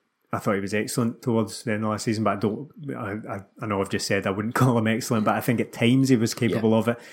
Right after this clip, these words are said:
Speaker 1: at times not so much.
Speaker 2: Melly, what do you think of his move though? Hertha Berlin, it's not really, it's not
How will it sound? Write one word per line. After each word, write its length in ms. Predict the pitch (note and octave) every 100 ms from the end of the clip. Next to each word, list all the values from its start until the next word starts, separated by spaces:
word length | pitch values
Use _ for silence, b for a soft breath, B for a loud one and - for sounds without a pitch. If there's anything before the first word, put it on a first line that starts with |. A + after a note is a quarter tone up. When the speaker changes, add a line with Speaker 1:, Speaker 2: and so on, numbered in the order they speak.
| B
Speaker 1:
at 100 | A2+ G#2+
times 260 | G#2+ G2
not 200 | G#2 A2+
so 100 | -
much. 260 | A2 A2 - B B B -
Speaker 2:
Melly, 340 | B2+ B2+ B2+
what 240 | A2 A#2+ C3
do 60 |
you 80 | A2
think 240 | - G2
of 60 | A#2+
his 120 | B2 A#2+
move 200 | B2 A#2
though? 120 | A2
Hertha 320 | A2+ C3+ A#2
Berlin, 360 | G#2 G2 G2+ G#2+
it's 180 | -
not 100 | C3+
really, 280 | B2+ A#2+ G2+ b b b b
it's 120 | -
not 140 | -